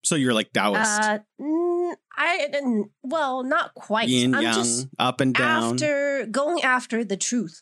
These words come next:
Speaker 2: like, the way things really are. But so we're talking about
Speaker 1: Mm.
Speaker 2: happiness. Have we, like, ran out of news?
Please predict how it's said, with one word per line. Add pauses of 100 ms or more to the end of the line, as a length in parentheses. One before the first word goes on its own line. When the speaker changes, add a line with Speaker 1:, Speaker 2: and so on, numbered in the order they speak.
Speaker 2:
like,
the
way
things
really
are. (300)
But
so
we're
talking
about
Speaker 1:
Mm.
Speaker 2:
happiness.
Have
we,
like,
ran
out
of
news?